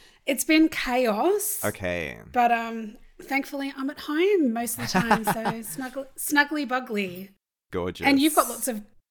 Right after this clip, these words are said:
Speaker 1: Dan's Big Build stuff all around you all the time,
Speaker 2: Oh,
Speaker 1: haven't you?
Speaker 2: look, if you hear drilling at any time,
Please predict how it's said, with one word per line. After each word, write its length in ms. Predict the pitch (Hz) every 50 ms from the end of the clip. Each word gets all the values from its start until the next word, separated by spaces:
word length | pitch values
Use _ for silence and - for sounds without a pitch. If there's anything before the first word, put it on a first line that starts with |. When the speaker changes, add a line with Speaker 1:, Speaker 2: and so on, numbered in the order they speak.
| _ _ _ _ _
Speaker 1:
Dan's 300 | 254 233 226 233 214 214
Big 240 | 226 233 196 190 208
Build 260 | 214 214 214 208 208
stuff 360 | - - 202 202 202 - - -
all 160 | 226 226 220
around 240 | 214 214 208 202 196
you 220 | 196 208 202 214 196
all 240 | 214 208 208 196
the 100 | 196 196
time, 180 | - - - 117
Speaker 2:
Oh, 320 | 139 160 160 135 110 104 101
Speaker 1:
haven't 140 | 95 87 -
you? 60 | 127 135
Speaker 2:
look, 180 | 135 - -
if 160 | - 139 -
you 100 | 151 147
hear 220 | 139 - 180 185 202
drilling 600 | - - 98 107 107 107 95 87 90 87 95 113
at 200 | - - 104 104
any 220 | 107 104 104 101 90
time, 500 | - - 101 95 95 87 82 78 87